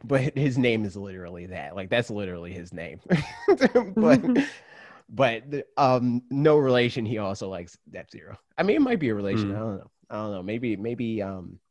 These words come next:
Speaker 1: I think I heard some story about his, his grandfather introducing them to F-Zero. Maybe his grandfather was like, "Yo, <laughs> you know it's freaking sick? <laughs> F-Zero. Name the child after that." <laughs>
Speaker 2: Mm.
Speaker 1: Yo, that'd be, that'd be dope. <laughs> But, um,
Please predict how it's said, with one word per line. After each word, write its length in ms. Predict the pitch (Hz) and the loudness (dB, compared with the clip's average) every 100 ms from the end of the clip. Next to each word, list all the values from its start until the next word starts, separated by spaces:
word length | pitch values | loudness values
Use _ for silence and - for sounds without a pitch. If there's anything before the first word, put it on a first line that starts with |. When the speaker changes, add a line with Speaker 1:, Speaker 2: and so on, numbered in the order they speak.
| - | -12
Speaker 1:
I 40 | |
think 180 | 117 135 | -6 -4
I 80 | 107 | -2
heard 200 | 107 98 | -4 -6
some 180 | 98 92 | -10 -10
story 340 | 113 98 92 | -8 -6 -6
about 240 | 90 90 98 | -6 -8 -8
his, 160 | 95 113 | -8 -10
his 160 | 104 | -10
grandfather 560 | 98 95 98 101 98 98 | -8 -8 -6 -8 -8 -8
introducing 440 | 95 98 101 107 | -10 -12 -10 -8
them 140 | 101 95 | -10 -8
to 100 | 95 | -10
F-Zero. 360 | 95 101 104 | -6 -4 -4
Maybe 240 | 107 123 139 | 0 0 0
his 100 | 104 | -2
grandfather 400 | 104 104 - 87 | -4 -4 -6 -8
was 100 | 80 | -10
like, 200 | 92 90 | -12 -12
"Yo, 220 | 90 95 101 - | -6 -4 -4 -8
<laughs> 220 | 294 226 | -8 0
you 80 | 151 | 4
know 140 | 202 175 | 8 8
it's 120 | - | 6
freaking 340 | 196 156 127 | 4 4 2
sick? 400 | - 156 165 - - - - | 4 6 6 6 2 -2 -4
<laughs> 200 | - 170 | 0 4
F-Zero. 600 | 180 139 147 127 110 123 | 4 4 2 4 2 4
Name 300 | 151 185 170 | 6 6 4
the 80 | 143 | 2
child 500 | 156 127 123 117 117 | 2 4 2 2 2
after 280 | 110 127 | 2 2
that." 220 | 110 101 - | 2 4 8
<laughs> 100 | 185 254 220 | 10 10 10
Speaker 2:
Mm. 180 | 415 185 | 8 10
Speaker 1:
Yo, 160 | 175 | 8
that'd 200 | - 427 | 8 6
be, 100 | - 381 - 240 139 | 6 4 4 2 2
that'd 180 | 143 | 2
be 80 | 139 | 2
dope. 260 | 127 113 139 | 0 -2 2
<laughs> 1040 | 214 254 262 - - 480 277 269 262 208 | 6 8 8 6 4 6 6 4 2 0
But, 240 | 185 - 233 285 277 226 214 - _ | -4 -4 -6 -8 -12 -16 -18 -20 _
um, 760 | 131 131 127 120 113 110 104 | -2 2 4 4 2 0 -4